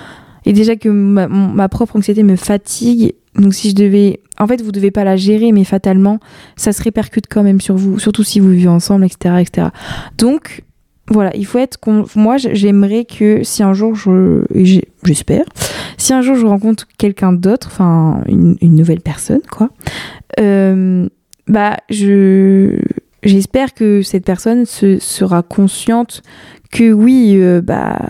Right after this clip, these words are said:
sortir <laughs> avec moi, c'est aussi sortir un petit peu avec mon anxiété. Même si aujourd'hui ça va mieux, bah, comme je vous ai dit tout le long de l'épisode, il y a encore des travers, il y a encore beaucoup de choses à améliorer, et cetera, et cetera.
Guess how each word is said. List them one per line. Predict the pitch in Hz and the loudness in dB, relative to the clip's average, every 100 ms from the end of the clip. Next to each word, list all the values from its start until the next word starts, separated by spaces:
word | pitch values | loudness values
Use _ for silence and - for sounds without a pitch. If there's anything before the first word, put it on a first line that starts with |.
| - | -8
sortir | - - 214 233 | -4 -4 -4 -2
<laughs> | 202 | 0
avec | 185 180 147 - | 0 -2 -6 -4
moi, | 107 110 - - - - - | -2 -2 -4 -12 -12 -12 -14
c'est | - - | -6 -2
aussi | 208 - | -2 -2
sortir | 247 202 247 214 | -4 -4 -2 0
un | 190 | 0
petit | - | -2
peu | 202 | -2
avec | 240 - | -2 0
mon | 196 | -2
anxiété. | 196 - 208 247 | -2 -2 0 2
Même | 214 277 330 | 2 0 0
si | - 247 | 0 2
aujourd'hui | 226 233 247 | 2 2 0
ça | 226 | 0
va | 196 | 2
mieux, | 196 214 269 - - - - - | 4 4 2 -2 -16 -20 -8 -2
bah, | 269 | -2
comme | 277 285 | 0 -2
je | 254 | -2
vous | 240 | -2
ai | 233 | -4
dit | 226 | -6
tout | 240 233 | -2 0
le | |
long | 226 | 2
de | |
l'épisode, | 208 202 226 220 | 0 0 -2 0
il | |
y | 185 | -4
a | |
encore | 180 220 | -2 0
des | 220 | -2
travers, | 208 185 180 214 | -2 -2 0 0
il | |
y | 202 | -2
a | |
encore | 180 202 185 | -2 -2 -2
beaucoup | 190 - | -2 -4
de | - | -2
choses | 214 | 0
à | 202 | 2
améliorer, | 180 175 175 175 196 | 2 4 4 2 0
et | - | -2
cetera, | - - 180 175 | -6 -4 -2 -2
et | - | -4
cetera. | - 175 175 175 | -4 0 2 0